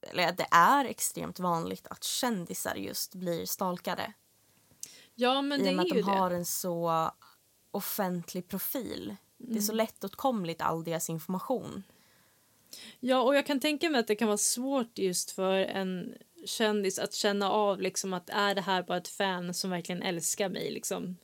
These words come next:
Speaker 2: för det jag,
Speaker 1: Mm.
Speaker 2: jag gör, eller om det, liksom, kan vara en pot-, potentiell stalker. För det kan jag tänka mig är
Speaker 1: Ja.
Speaker 2: ganska svårt att, liksom, se skillnad på själv. Att,
Speaker 1: Ja.
Speaker 2: eh, ja, men de, de, liksom,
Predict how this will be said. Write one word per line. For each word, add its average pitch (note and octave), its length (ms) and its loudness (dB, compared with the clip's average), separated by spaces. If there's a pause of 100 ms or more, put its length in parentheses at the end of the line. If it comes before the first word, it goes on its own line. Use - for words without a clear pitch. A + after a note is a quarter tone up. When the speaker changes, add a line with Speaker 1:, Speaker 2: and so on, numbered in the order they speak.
Speaker 2:
för F#3+ 380 0
det F#3 140 -2
jag, F#3+ 180 2
Speaker 1:
Mm. G3 120 2
Speaker 2:
jag G3 180 4
gör, G#3 400 4 (340)
eller F#3+ 600 4
om G3+ 140 -2
det, F#3 120 0
liksom, F#3 300 -4
kan F#3+ 160 -2
vara F#3 260 2
en F#3+ 200 2 (480)
pot-, F#3+ 200 -8 (400)
potentiell F#3+ 760 2
stalker. - 760 -2
För - 240 -4
det G#3 120 6
kan B3+ 120 0
jag C#4+ 80 0
tänka A3 240 2
mig G#3 120 4
är G3+ 40 2
Speaker 1:
Ja. G3+ 40 4
Speaker 2:
ganska F#3+ 220 2
svårt A3 520 0
att, G3+ 120 2
liksom, G3 240 -2
se - 280 0
skillnad A#3+ 640 2
på - 220 -6
själv. - 340 0 (600)
Att, F#3+ 240 -4
Speaker 1:
Ja. G#3 200 -4
Speaker 2:
eh, - 200 -2 (420)
ja, A#3+ 100 2
men B3+ 180 4
de, B3+ 280 4
de, B3 180 2
liksom, A#3+ 440 4